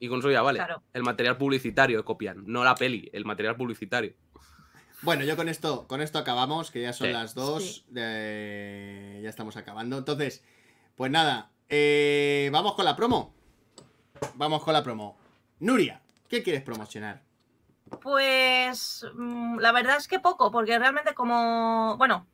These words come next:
Speaker 2: eh, tengo que hablarlo con Juan, tengo que hablarlo contigo, pero como me
Speaker 3: Ay, ¿qué
Speaker 2: dijiste que
Speaker 3: pasó?
Speaker 2: podía vender cosas en el T D C Weekend,
Speaker 1: Ojo.
Speaker 2: quizás, pero ya digo, voy a hablarlo.
Speaker 3: Yo estoy viendo de que Nuria se venga al T D C Weekend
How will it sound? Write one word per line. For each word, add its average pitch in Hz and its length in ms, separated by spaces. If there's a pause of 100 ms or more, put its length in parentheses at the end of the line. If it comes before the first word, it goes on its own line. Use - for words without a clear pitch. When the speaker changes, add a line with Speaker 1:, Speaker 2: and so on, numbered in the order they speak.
(280)
Speaker 2:
eh, 220 1000 (920)
tengo 285 160
que 349 60
hablarlo 339 220
con 269 160
Juan, - 280 (240)
tengo - 100
que 277 80
hablarlo - 180
contigo, 190 500
pero 233 160
como 233 160
me 233 80
Speaker 3:
Ay, 233 80
¿qué 233 60
Speaker 2:
dijiste 269 220
que 226 60
Speaker 3:
pasó? 214 140
Speaker 2:
podía 220 240
vender 269 320
cosas 247 720 (160)
en 214 120
el 214 140
T 233 120
D 247 140
C 254 120
Weekend, 247 480 (640)
Speaker 1:
Ojo. - 260
Speaker 2:
quizás, 226 580 (160)
pero 202 140
ya 220 60
digo, 196 160
voy 196 120
a 214 80
hablarlo. 180 380 (340)
Speaker 3:
Yo 175 260
estoy 226 280
viendo 208 300
de 175 120
que 165 120
Nuria 180 300
se 160 120
venga 165 200
al 151 120
T 151 60
D 147 140
C 131 140
Weekend 147 580